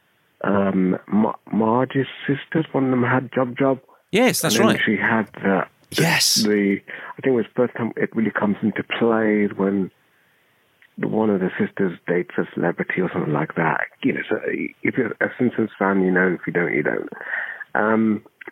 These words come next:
Speaker 1: however, I'm calling up because, uh, the internet passport thing, Sean, do not
Speaker 3: Yes.
Speaker 1: agree with you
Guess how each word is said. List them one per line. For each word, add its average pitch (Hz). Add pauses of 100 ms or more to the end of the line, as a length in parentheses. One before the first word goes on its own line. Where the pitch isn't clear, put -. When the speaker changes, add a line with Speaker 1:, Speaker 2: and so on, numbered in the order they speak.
(220)
Speaker 1:
however, 151 (120)
I'm 104 (120)
calling 131
up -
because, 170 (800)
uh, 104
the 113
internet 156
passport -
thing, 156 (100)
Sean, 160 (840)
do 120
not 120
Speaker 3:
Yes. 104
Speaker 1:
agree 92
with 78
you 71